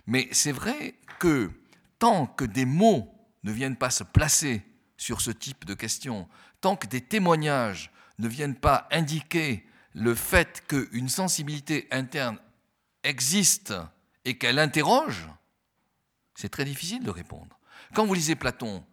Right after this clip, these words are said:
et que Platon décrit la gymnastique, il décrit la gymnastique comme quelque chose qui se fait et pas forcément comme quelque chose qui se sent. Voyez ?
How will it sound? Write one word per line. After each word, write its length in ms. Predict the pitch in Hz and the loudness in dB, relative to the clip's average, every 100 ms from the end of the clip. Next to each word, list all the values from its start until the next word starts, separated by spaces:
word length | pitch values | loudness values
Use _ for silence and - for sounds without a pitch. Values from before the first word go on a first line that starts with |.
| _ | _
et 80 | 117 | -14
que 120 | - | -10
Platon 340 | 120 143 180 156 | -8 -8 -8 -8
décrit 280 | 131 - | -10 -8
la 80 | 139 | -8
gymnastique, 600 | 117 120 110 107 117 107 - _ _ - | -8 -8 -10 -10 -14 -18 -20 _ _ -18
il 80 | |
décrit 260 | 98 127 151 | -14 -12 -10
la 120 | 110 | -8
gymnastique 580 | 104 107 101 - 117 - | -6 -6 -6 -8 -10 -10
comme 220 | - 117 | -6 -6
quelque 240 | 110 104 120 | -4 -8 -6
chose 260 | 202 226 | -6 -6
qui 100 | - | -8
se 140 | 202 208 | -10 -10
fait 340 | - 254 254 _ _ _ - - | -12 -14 -14 _ _ _ -20 -18
et 60 | |
pas 180 | 98 151 | -6 -4
forcément 440 | 185 117 - 110 175 | -4 -6 -8 -6 -6
comme 200 | - 95 | -8 -8
quelque 180 | 98 | -10
chose 160 | - 170 | -10 -12
qui 100 | 92 | -10
se 120 | - | -8
sent. 240 | 90 190 143 _ _ _ - | -6 -6 -8 _ _ _ -12
Voyez ? 220 | 104 | -10